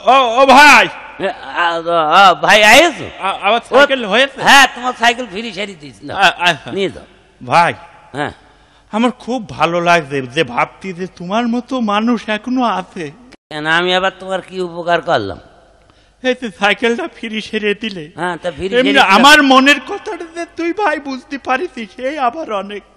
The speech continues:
Speaker 1: আমার কাছে কোনো চার আনা পয়সাও নেই।
Speaker 2: চার আনা পয়সা নেই মানে?
Speaker 1: এই মুহূর্তে যে ফ্রি সেরে দিয়েছিস,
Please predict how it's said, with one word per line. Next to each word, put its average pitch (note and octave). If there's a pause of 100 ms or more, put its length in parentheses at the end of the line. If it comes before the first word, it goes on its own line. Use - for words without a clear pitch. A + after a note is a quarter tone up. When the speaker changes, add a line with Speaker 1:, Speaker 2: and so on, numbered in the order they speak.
(680)
Speaker 1:
আমার D4
কাছে C#4+
কোনো B3+
চার A3+
আনা A3
পয়সাও G#3+
নেই। F#3+ (200)
Speaker 2:
চার C3
আনা D#3
পয়সা D#3
নেই G3+
মানে? A#3 (220)
Speaker 1:
এই A#3+
মুহূর্তে A#3+
যে C4+
ফ্রি B3
সেরে A#3
দিয়েছিস, D4